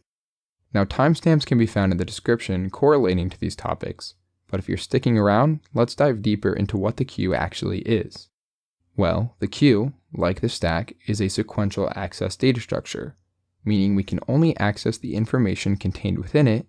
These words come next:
a certain way. Now, if you remember back to stacks, this certain way was through the lifo methodology, or last in, first out, where the last element pushed onto the stack would always be the first one we popped off,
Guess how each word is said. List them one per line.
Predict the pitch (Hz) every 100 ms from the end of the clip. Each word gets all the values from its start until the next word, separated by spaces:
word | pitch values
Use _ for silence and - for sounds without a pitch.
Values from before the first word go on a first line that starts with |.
| _ -
a |
certain | - - - 85
way. | 90 101 - _ _ _ _ _ _ _ _ _ _ _ -
Now, | 87
if | -
you | 110
remember | 95 92 98
back | 90 76 -
to | -
stacks, | - 139 117 127 - - _ _ _
this | - 101 95 -
certain | - - 95 - 90
way | 92 123 104 120
was | 117 101 101
through | - 98
the | 95
lifo | 90 87 101 127 - 95
methodology, | 90 87 92 104 127 92 - - - _ _ _ -
or | 101
last | 90 90 92 - -
in, | 92 87 123
first | - 92 85 -
out, | 123 120 - - _ _ _ _ _ _ -
where | 104
the | 92
last | 95 120 156 -
element | 104 98 92 85
pushed | - 123 -
onto | 117 143
the | 113
stack | 92 - 87 90 -
would | 101 101 -
always | 135 139 151 139
be | -
the | 104 107
first | - 92 -
one | 101 98
we | 98
popped | - - - -
off, | 120 98 -